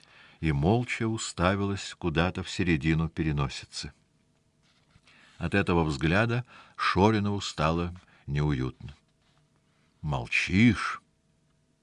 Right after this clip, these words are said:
«Молчу. Сказать нечего?» «Нечего», подтвердила она, как ни в чем не бывало.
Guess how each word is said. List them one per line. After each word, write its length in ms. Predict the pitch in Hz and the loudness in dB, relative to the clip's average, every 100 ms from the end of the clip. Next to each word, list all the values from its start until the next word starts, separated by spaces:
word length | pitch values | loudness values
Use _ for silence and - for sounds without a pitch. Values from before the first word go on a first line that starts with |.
| _ _ _ _ _ _ _ _ _ _ | _ _ _ _ _ _ _ _ _ _
«Молчу. 520 | 78 98 - 80 78 - _ _ _ _ _ _ _ _ _ _ | -2 -2 -4 -6 -8 -10 _ _ _ _ _ _ _ _ _ _
Сказать 640 | - - 65 65 92 117 | -16 -8 -4 4 4 4
нечего?» 500 | 123 107 - 80 62 - _ _ _ _ _ _ _ _ _ _ _ _ - | 4 4 2 -2 -6 -12 _ _ _ _ _ _ _ _ _ _ _ _ 0
«Нечего», 540 | 101 85 - 87 90 - _ _ _ _ _ _ | 2 2 -2 -6 -8 -12 _ _ _ _ _ _
подтвердила 720 | - 95 - 90 82 87 85 85 | -4 -4 2 4 6 6 4 4
она, 260 | 85 82 | 4 2
как 260 | - 85 - | 2 -2 0
ни 80 | 80 | -2
в 80 | |
чем 240 | - 85 80 | 0 0 2
не 100 | 80 | 0
бывало. 420 | 80 78 78 78 | 0 0 -2 -4